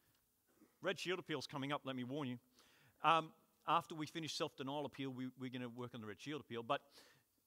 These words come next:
you'll find that women are less likely, according to the research, are less likely to go to someone at the door who's there for charitable purposes. Also, women, if a, if a,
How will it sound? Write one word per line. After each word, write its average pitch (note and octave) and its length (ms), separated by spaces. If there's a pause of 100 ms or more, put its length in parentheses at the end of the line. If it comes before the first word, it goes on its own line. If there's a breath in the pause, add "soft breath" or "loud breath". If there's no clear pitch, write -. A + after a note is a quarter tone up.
(500)
you'll E3 160
find G3 300
that F3 140
women G#3 380
are D3+ 120
less F3+ 300
likely, G3+ 340
according G3+ 300
to G3 60
the F#3+ 60
research, G3 480
are C3+ 100
less F3 280
likely A3 280
to E3 60
go F3 140
to F3 80
someone E3+ 280
at E3+ 80
the E3 60
door C#3 360 (300 soft breath)
who's C#3 180
there C#3 280 (140)
for D3 80
charitable C3 440
purposes. - 460 (1700 loud breath)
Also, B3 420
women, A#3 440 (1300 loud breath)
if G#3 180
a, A3+ 200
if G#3+ 120
a, A3+ 260